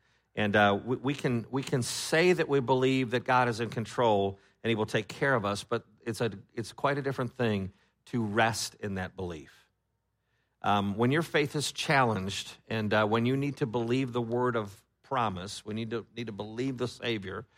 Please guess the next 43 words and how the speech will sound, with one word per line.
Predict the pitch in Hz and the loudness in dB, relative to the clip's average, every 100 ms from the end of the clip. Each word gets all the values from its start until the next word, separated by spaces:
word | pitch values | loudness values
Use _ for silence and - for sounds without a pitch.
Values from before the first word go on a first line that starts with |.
| _ _ | _ _
We | 113 | 0
need | 127 123 | 2 4
to | 117 | 2
believe | 104 120 123 135 139 117 | 2 2 4 4 4 4
that | 117 | 4
all | 113 117 | 6 4
things | 127 113 104 | 2 -2 -2
work | 113 113 | -2 -2
together | 120 110 107 | -4 -4 -4
for | 101 110 | -4 -6
good | 104 117 113 | -2 -2 -2
to | 113 | -4
them | 110 107 | -4 -2
who | 107 | -4
love | 104 110 101 | -2 -4 -4
God | 110 104 107 104 - _ - | -4 -2 -2 -4 -10 _ -6
and | 107 | -2
are | 104 | -2
the | |
called | 101 - 110 101 104 - | -2 -2 0 -2 -6 -18
according | 110 123 110 98 | -6 0 0 2
to | |
his | 98 95 | -2 -2
purpose. | - 123 117 90 - - _ _ _ _ - | -4 -4 -4 -8 -10 -12 _ _ _ _ 4
Um, | 110 107 104 98 - _ _ _ _ _ | 8 8 6 0 -4 _ _ _ _ _
it's | - | -2
one | 131 156 | 0 2
thing | 156 143 | 2 2
to | 127 | 0
say, | 131 120 | 2 2
"Oh, | 113 135 202 143 | 6 6 8 6
yes, | 120 160 135 | 4 2 2
I, | 135 123 110 104 _ _ _ _ _ | 4 4 2 -4 _ _ _ _ _
that's | - 151 - | -2 -2 -2
true." | - 170 120 85 - _ _ _ _ _ _ _ _ _ - | 2 6 6 4 -4 _ _ _ _ _ _ _ _ _ -4
But | 117 | -4
it's | 113 | -2
another | 123 127 | 0 0
thing | 117 123 | 0 -2
to | 113 | 0
rest | 107 107 104 - | 0 -2 -4 -10
in | |
it. | 90 - | -12 -14